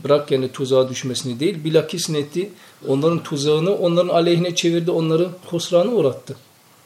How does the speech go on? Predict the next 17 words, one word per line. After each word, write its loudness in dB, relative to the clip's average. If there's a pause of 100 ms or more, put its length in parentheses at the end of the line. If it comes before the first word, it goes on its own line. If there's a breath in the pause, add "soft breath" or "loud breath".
(1080 loud breath)
O -8
zaman 0
burada 4
evet 4
Allah 2
Azze 2
ve 2
Celle 2 (960 soft breath)
mahluk 0
için -4
bir -6
irade 6 (300)
ispat 0
ediyor. -4 (520)
Kendisi 2
için 0
de 4